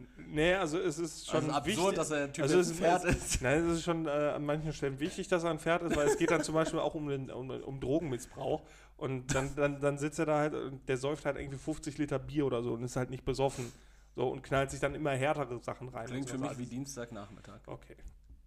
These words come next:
Speaker 1: Ja, das ist mein Platz eins. Und wir müssen
Speaker 2: Wa-,
Speaker 1: jetzt zum
Speaker 2: warte, warum ist es jetzt wichtig, dass er ein Pferd ist?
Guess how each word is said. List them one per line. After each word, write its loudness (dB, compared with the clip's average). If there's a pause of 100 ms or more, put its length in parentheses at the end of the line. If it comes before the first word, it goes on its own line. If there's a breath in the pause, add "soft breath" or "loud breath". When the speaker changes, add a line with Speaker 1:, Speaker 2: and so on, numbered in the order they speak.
(360)
Speaker 1:
Ja, 0
das -2
ist -8
mein -2
Platz -4
eins. -4
Und -10
wir -10
müssen -6
Speaker 2:
Wa-, 4
Speaker 1:
jetzt -2
zum 2
Speaker 2:
warte, -2 (100)
warum -4
ist -4
es -8
jetzt -6
wichtig, -10
dass -12
er -6
ein -8
Pferd -8
ist? -20